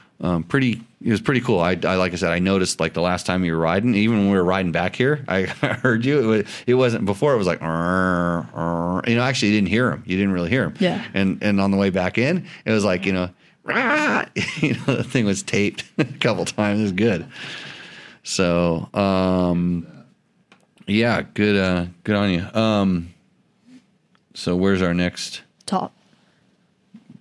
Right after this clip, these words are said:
Speaker 1: Go for it.
Speaker 2: Um, Jim Jarvis. That was a class act by Ricky Brabeck and Sam Sutherland, s-, staying with Toby Price. That was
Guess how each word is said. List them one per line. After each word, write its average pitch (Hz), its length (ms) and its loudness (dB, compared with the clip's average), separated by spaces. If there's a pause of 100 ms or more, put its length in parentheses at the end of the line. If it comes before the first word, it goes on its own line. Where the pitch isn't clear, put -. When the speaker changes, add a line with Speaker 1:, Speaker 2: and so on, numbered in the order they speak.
(160)
Speaker 1:
Go 92 160 2
for 85 240 2
it. - 80 -2 (580)
Speaker 2:
Um, 175 440 0
Jim 190 500 0
Jarvis. 190 580 -2 (1120)
That 185 400 0
was 196 240 2
a 180 120 0
class 180 500 -2
act - 380 -4
by 180 100 2
Ricky 170 300 0
Brabeck 170 520 -2
and 165 400 -4 (360)
Sam 180 340 0
Sutherland, 170 800 -2
s-, - 360 -16 (280)
staying 180 640 0
with 170 340 -2 (320)
Toby 185 220 2
Price. - 400 -4 (600)
That 185 220 0
was 180 460 0